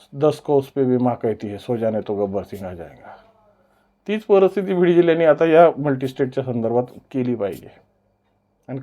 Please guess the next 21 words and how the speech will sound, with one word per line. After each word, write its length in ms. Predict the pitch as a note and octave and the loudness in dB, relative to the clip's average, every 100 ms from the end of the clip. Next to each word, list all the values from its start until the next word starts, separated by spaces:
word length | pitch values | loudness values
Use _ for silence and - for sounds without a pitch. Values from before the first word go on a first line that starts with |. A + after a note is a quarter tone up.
| C3+ | -4
खऱ्या 240 | C3 C#3+ | 0 4
अर्थानं 320 | C#3 C3+ C#3 | 2 2 -2
असं 300 | A#2+ - D#3 | 0 -2 -4
काहीतरी 440 | C#3+ B2 B2 C3+ C3 | 0 0 0 -2 -4
कठोर 360 | C3 B2+ C#3+ | -4 -6 -6
पावलं 340 | C3+ B2+ B2 A#2+ | -2 0 2 0
उचलल्याशिवाय 680 | A#2 B2 A2+ A2 A#2+ G2 F#2 _ _ _ _ _ _ - | -2 -4 -4 -6 -8 -10 -12 _ _ _ _ _ _ -8
हे 60 | |
समाजाला 520 | C3 C3 C3+ C3 C3+ | 0 2 2 2 4
चुने 400 | C3 - C#3 C#3 | 2 0 -2 2
लावणारे 360 | C3 B2+ B2+ B2 | 4 4 4 2
आणि 140 | B2+ | 2
फसवणारे 640 | A#2 - - C3 B2 B2 A#2+ | 0 -6 -6 -4 -2 -2 -2
लोक 220 | A#2+ A#2+ | -4 -4
हे 640 | G#2+ G2+ _ _ _ - A2+ | -6 -8 _ _ _ -14 -14
सुधारणार 580 | - A#2 B2+ C3 B2+ | -10 -8 -6 -2 -2
नाहीत, 160 | A2+ A2+ - _ _ _ _ _ _ - | -4 -8 -12 _ _ _ _ _ _ -4
हेही 200 | E3 F3 | 0 0
निश्चित. 380 | E3+ - - B2+ - _ _ _ - | 0 -6 -10 -10 -12 _ _ _ -8
पण 120 | C#3+ | -6
हे, 320 | C3+ E3 E3+ | -4 2 4